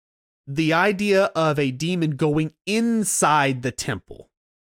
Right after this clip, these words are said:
okay, where the Holy Spirit resides, and God and a demon being roommates. Um, I think that anybody who really follows that train of thought will see how repugnant that is.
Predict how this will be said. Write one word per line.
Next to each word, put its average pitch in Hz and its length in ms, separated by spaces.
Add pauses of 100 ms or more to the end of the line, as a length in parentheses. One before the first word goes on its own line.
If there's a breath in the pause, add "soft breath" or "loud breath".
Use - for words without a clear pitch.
(160)
okay, 127 320
where 175 260
the 160 120
Holy 160 300
Spirit 143 460
resides, 117 720 (420)
and 120 300
God 151 480
and 139 100
a 123 120
demon 135 380
being 117 340
roommates. 107 680 (480)
Um, 101 220
I 135 80
think 151 300
that 120 320
anybody 156 500
who 131 140
really 135 260
follows 139 460
that 127 160
train 135 240
of 120 100
thought 127 320
will 120 100
see 127 280
how 120 240
repugnant 117 640
that 110 180
is. 110 420